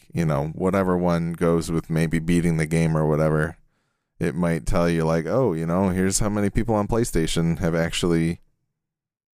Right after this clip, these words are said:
gotten to that level." Um, so maybe I'll try and pull that up if I can.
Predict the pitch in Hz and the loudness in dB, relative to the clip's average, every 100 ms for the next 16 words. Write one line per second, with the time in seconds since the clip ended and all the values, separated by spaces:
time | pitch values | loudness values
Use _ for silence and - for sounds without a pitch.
0 | _ - 82 85 80 78 - 78 71 57 | _ -4 -2 -2 -4 -2 0 0 -2 0
1 | 78 76 78 82 - - - 78 73 73 | 0 0 -2 -6 -18 -10 -2 0 2 -2
2 | - - - _ _ _ _ _ _ _ | -8 -16 -20 _ _ _ _ _ _ _
3 | _ _ _ _ _ _ _ _ - 76 | _ _ _ _ _ _ _ _ -2 0
4 | 76 78 73 - 78 73 - 73 71 71 | 0 0 0 -2 -4 0 0 0 -2 -4
5 | - - 67 - 73 73 | -8 -6 -6 -4 -8 -8